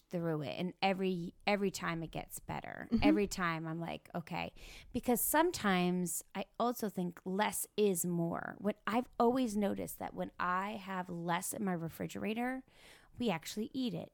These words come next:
Speaker 2: Mm-hmm.
Speaker 1: When I have less in the cupboards, they actually eat it. If I go buy too much, they don't eat it.
Speaker 2: Mm-hmm.
Speaker 1: Or, you know, so, like, I think that's,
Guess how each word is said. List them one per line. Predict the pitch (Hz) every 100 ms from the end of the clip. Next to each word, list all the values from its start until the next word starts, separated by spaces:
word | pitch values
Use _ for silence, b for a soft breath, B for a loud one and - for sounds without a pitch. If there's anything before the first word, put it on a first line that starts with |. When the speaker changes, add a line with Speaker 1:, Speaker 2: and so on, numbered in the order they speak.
| - 226
Speaker 2:
Mm-hmm. | 294 392 - - b b
Speaker 1:
When | 196 202
I |
have | 190 185 175
less | 180 190 -
in | 220
the | 214
cupboards, | - 175 170 214 254 - - - -
they | 208
actually | 175 143 - 208 214
eat | - 226
it. | 160 - - b b b
If | 196 202
I | 185
go | 220 214 202
buy | 220 226 208
too | - 294 339
much, | 208 175 - - -
they | 202
don't | 202 196
eat | 208 190
it. | - - _ -
Speaker 2:
Mm-hmm. | 202 - 185 180
Speaker 1:
Or, | 226 220 - 233
you | 226
know, | 214 202
so, | - 220
like, | 202 185 - - B B B B B _ _ -
I | 214
think | - 240 214
that's, | 196 - -